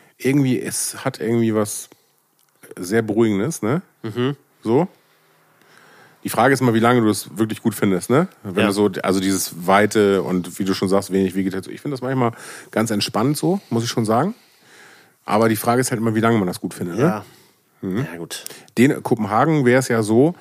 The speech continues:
Speaker 1: dass du, äh, Stadt hättest so, ne? Aber könntest auch so ein bisschen dieses
Speaker 2: Mal raus.
Speaker 1: Wäre richtig,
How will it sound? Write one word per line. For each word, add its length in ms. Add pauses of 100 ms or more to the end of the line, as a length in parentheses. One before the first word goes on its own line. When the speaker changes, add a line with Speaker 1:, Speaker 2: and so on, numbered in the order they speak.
(280)
Speaker 1:
dass 220
du, 360
äh, 280
Stadt 340
hättest 260
so, 260
ne? 140
Aber 220
könntest 340
auch 160
so 80
ein 100
bisschen 300
dieses 480 (360)
Speaker 2:
Mal 100
raus. 480
Speaker 1:
Wäre 220
richtig, 360